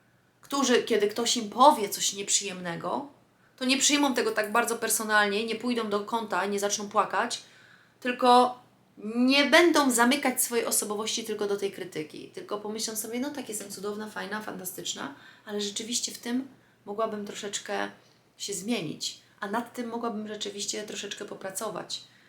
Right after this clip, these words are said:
To nie jest, to nie jest coś, co nas, wiecie, zwala z nóg, tylko jesteśmy w stanie przyjąć krytykę na spokojnie, bez wielkich emocji, bo dalej czujemy swoją wartość i wiemy, kim jesteśmy. Więc zobaczcie, że tak naprawdę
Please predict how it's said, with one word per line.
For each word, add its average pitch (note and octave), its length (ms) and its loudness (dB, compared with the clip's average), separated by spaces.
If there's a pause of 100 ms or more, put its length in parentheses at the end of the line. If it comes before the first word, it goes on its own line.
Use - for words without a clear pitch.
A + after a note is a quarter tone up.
(160)
To A#3 100 -8
nie A#3+ 80 4
jest, A#3+ 180 2 (300)
to A#3+ 120 0
nie B3+ 80 2
jest C4+ 180 2
coś, C#4 140 2
co C4 200 0
nas, A3+ 460 0
wiecie, G#3 520 -2 (200)
zwala G#3 380 10
z F#3 160 2
nóg, A3 300 0 (420)
tylko - 200 -4
jesteśmy A#3 440 -2
w A#3+ 60 -4
stanie G3 420 -6
przyjąć F#3+ 440 -6
krytykę F#3 420 -12
na F3+ 100 -8
spokojnie, F3+ 600 -6 (440)
bez G#3+ 280 6
wielkich A3+ 400 2
emocji, G3 520 -2 (240)
bo G#3+ 160 2
dalej C#4 480 10
czujemy G#3+ 640 0 (260)
swoją C4 380 2
wartość - 440 8
i A3 80 -6
wiemy, A3 220 -2
kim A3+ 180 -8
jesteśmy. - 640 -2 (720)
Więc A#3 220 0
zobaczcie, B3 500 4
że G#3+ 100 0
tak G#3 160 -2
naprawdę G#3 680 4